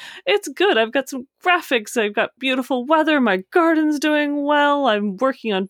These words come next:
books, writing just a little bit on the side just because, hey, we're writers, which is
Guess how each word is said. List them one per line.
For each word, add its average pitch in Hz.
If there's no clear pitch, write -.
books, 285
writing 254
just 370
a 392
little 285
bit 269
on 254
the 247
side 294
just -
because, -
hey, 453
we're 180
writers, 185
which 185
is 175